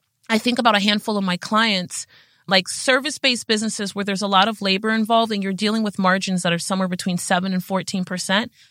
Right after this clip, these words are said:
Let me tell you, it's really hard to scale that business because the only way for you to grow is for you to hire more people. I mean, yeah, and that's great. But if we're s-, the same, if we have the same level of profitability at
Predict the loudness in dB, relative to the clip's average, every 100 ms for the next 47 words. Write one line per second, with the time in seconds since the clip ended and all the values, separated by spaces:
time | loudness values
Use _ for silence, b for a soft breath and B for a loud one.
0 | b b -2 -2 2 2 2 2 0 b
1 | b 0 0 2 -2 2 4 4 2 -6
2 | 0 2 4 2 0 -4 -2 -2 -2 0
3 | 0 2 0 0 0 0 0 0 2 0
4 | 0 4 6 6 4 0 -4 0 0 0
5 | -2 -2 0 2 0 0 2 4 4 2
6 | 0 0 0 0 0 0 0 0 2 0
7 | -4 B B B -2 0 2 0 -2 -6
8 | -14 -6 0 4 8 8 6 4 4 4
9 | 2 0 2 2 0 0 2 2 B B
10 | B B -2 0 2 0 -2 -10 -12 0
11 | 0 2 0 0 0 -2 2 2 2 -2
12 | -2 -2 2 2 4 4 2 2 -4 2
13 | 2 2 -2 0 2 2 0 0 4 4